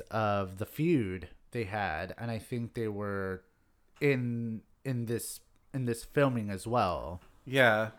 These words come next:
Speaker 2: I,
Speaker 1: You
Speaker 2: you
Speaker 1: saw
Speaker 2: know,
Speaker 1: it.
Speaker 2: I, I know I didn't watch
Speaker 1: Oh, I
Speaker 2: it.
Speaker 1: thought you did.
Speaker 2: I protested it, uh, because Susan Sarandon was in it.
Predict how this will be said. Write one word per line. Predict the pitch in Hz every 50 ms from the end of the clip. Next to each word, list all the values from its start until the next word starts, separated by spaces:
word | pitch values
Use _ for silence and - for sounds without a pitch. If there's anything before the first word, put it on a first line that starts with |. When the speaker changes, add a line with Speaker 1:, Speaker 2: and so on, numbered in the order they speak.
| - -
Speaker 2:
I, | - 135 139
Speaker 1:
You | 131 110 - - - - - - - _ - _ _ 147 190
Speaker 2:
you | 233
Speaker 1:
saw | 139 143 156 147 143 135
Speaker 2:
know, | 131 127
Speaker 1:
it. | 120 - - - - - - -
Speaker 2:
I, | - 110 -
I | - 117 117 107
know | 101 104 98
I | 92
didn't | 85 95 90 80 65
watch | 85 -
Speaker 1:
Oh, | 175
I | 185 170
Speaker 2:
it. | 151 -
Speaker 1:
thought | 151 147 110
you | 123 127
did. | 120 135 131 131 113 101 101
Speaker 2:
I | 120 143 147
protested | 147 - - - 143 139 139 - - 123 120 - - 110 110
it, | 110 110 98 78 - - - -
uh, | 98 98 92 92 92 92
because | 87 92 - 110 101 -
Susan | - 104 95 98 90
Sarandon | 87 - - 90 90 90 90 92 92
was | 90 87 87
in | 92 92
it. | 92 90 87 - -